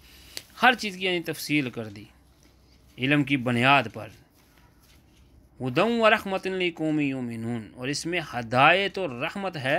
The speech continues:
ایمان لانے والے لوگوں کے لیے۔ یعنی مکمل ترجمہ کیا ہوا؟ اور بے شک ہم ان کے پاس ایسی کتاب لائے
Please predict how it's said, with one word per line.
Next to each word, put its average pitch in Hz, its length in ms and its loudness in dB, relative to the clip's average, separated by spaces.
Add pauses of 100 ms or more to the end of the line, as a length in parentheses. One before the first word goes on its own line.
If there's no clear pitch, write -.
(120)
ایمان 165 680 0
لانے 147 300 2
والے 131 320 0
لوگوں 123 340 -2
کے 120 160 -6
لیے۔ 110 500 -8 (520)
یعنی 123 120 -2
مکمل 170 400 -2
ترجمہ 202 340 0
کیا 208 140 4
ہوا؟ 135 300 0 (420)
اور 151 120 -6
بے 175 140 -2
شک 226 380 -6
ہم 202 240 -6 (340)
ان 226 160 -6
کے 240 180 -4
پاس 190 360 0
ایسی 190 380 -4 (220)
کتاب 202 680 2
لائے 135 300 -2